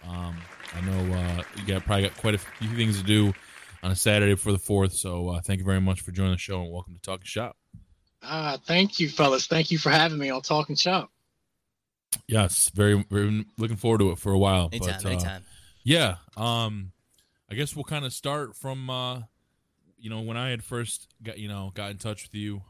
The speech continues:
Speaker 1: Uh, this is when you were, you were on the independent wrestling scene, uh, in the Toledo area, and kinda, it looked like Michigan as well.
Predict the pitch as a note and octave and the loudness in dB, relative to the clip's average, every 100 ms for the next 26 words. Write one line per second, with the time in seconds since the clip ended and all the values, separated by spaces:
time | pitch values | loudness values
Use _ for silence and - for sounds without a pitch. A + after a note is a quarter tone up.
0 | - F2 F2 F2+ - F#2 F#2 F#2+ F#2+ F#2 | -16 -12 -10 -8 -8 -4 -2 0 0 0
1 | F#2 F2+ - - G2 F#2+ F#2+ F#2 F#2 G2 | 0 0 -2 -10 -6 -2 0 0 0 -2
2 | G2+ F#2 F#2+ F#2 G2 - G2+ G2 F#2 - | -2 -2 -2 -4 -2 -2 0 0 0 -4
3 | - _ _ F2+ F#2 F#2 - G2+ G2+ F#2+ | -18 _ _ -4 -2 -2 0 2 4 4
4 | F#2+ F#2+ F#2 G2+ F#2+ - _ A2 C3+ - | 4 4 2 -2 -4 -8 _ -4 -2 -2
5 | G#2 G#2 A#2 G#2 F#2 F#2+ G#2 G2 F#2 | 0 0 0 0 0 0 2 2 -2